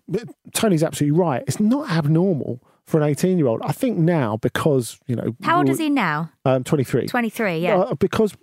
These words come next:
Speaker 1: we have, like, some precocious teenagers in the game that they're not secrets to us because we see football from all over the world. I mean, last weekend we just saw Erling Braut Haaland in that incredible debut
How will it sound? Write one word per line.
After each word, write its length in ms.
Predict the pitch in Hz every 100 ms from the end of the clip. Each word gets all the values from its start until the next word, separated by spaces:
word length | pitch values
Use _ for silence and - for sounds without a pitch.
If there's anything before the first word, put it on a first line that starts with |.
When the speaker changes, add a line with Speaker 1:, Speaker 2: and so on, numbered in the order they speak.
| -
Speaker 1:
we 340 | 185 170 151
have, 200 | 160 139 -
like, 200 | 156 127
some 340 | - 165 143 131 -
precocious 480 | 135 - 139 - 120
teenagers 520 | 139 131 120 117 113
in 100 | 120
the 60 | 117
game 280 | 123 113
that 220 | 110 110 - - _ _ _ -
they're 140 | 147
not 260 | 165 180 -
secrets 540 | - 165 - 127 -
to 100 | 127
us 200 | 117 -
because 340 | - - 143
we 80 | 135
see 180 | 117 123
football 360 | - 131 123 107
from 160 | 123
all 160 | 117 117
over 120 | 107
the 100 | 110
world. 280 | 113 110 110
I 40 |
mean, 140 | 113 110 - -
last 300 | 139 135 -
weekend 340 | 131 131 120
we 80 | 117
just 220 | - 113
saw 320 | 123 113 113 -
Erling 220 | 120 113
Braut 220 | 120 -
Haaland 360 | 123 120 117 110
in 100 | 110
that 140 | 113
incredible 640 | 117 - - 147 135 123 117
debut 520 | 120 117 - 50